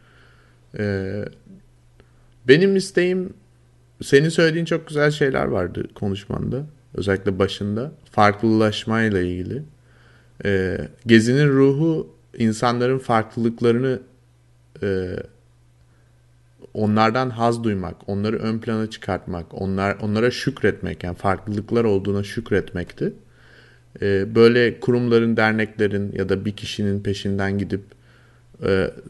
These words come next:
aynı çatı altında buluşuyoruz falan gibi şeyler, e, tamamıyla ters istikamet bence. O yüzden o farklılaşmaya ve hislere odaklandığımız ve sürdürüldüğümüz, yani bir gün değil, yani bir hafta değil ya da bir olay olunca değil.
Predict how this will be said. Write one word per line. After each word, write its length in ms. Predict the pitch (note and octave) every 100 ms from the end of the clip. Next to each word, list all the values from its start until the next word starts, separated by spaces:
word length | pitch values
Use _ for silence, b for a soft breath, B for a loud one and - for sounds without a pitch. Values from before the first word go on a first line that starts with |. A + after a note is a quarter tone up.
| -
aynı 340 | A2 A#2 A#2
çatı 300 | A2+ A2+ -
altında 560 | A2 G2+ G2 G2+ G2+ G2+
buluşuyoruz 580 | G2 F#2+ - G2 F#2+ -
falan 320 | F#2+ G2 G2+
gibi 160 | G2 F#2+
şeyler, 600 | G#2 F#2 G2 G3 - - b b b b _
e, 160 | G#2 G2+ G2
tamamıyla 760 | G#2+ G#2+ G#2 A#2 G#2 F2+ F2 - _
ters 320 | - F#2 -
istikamet 680 | F2+ - - F2 F2 - -
bence. 340 | F#2 F2+ C3 E3 - _ _ -
O 140 | G2+
yüzden 320 | G#2 A2 A#2+ A2+
o 380 | A#2+ A#2+ - - - _
farklılaşmaya 960 | - G2 G2+ A2+ G#2 G2+ - A2+ C3
ve 80 | A#2+
hislere 560 | G#2 G#2 - G#2 G#2+ A2 - b b b b _
odaklandığımız 1000 | - G2+ G2 G2+ G#2 G2+ G2+ A#2+ G3 F#3
ve 100 | D#3
sürdürüldüğümüz, 1500 | D#3 - A#2+ A#2 A#2 A#2+ B2 A#2 A2 A#2 A#2 B2 C3 A#2 -
yani 360 | F#2+ G2+ G2+ G2+
bir 80 |
gün 300 | A#2 B2 A#2+
değil, 260 | A#2 A#2+ F#2+
yani 240 | F#2 F2+
bir 100 | F#2+
hafta 380 | A2 G#2+ - G#2
değil 180 | G#2 G#2+
ya 120 | F2
da 120 | F2+
bir 80 | G2+
olay 240 | G2+ G#2 G#2+
olunca 420 | G#2 G#2+ G#2 G#2+
değil. 180 | G#2+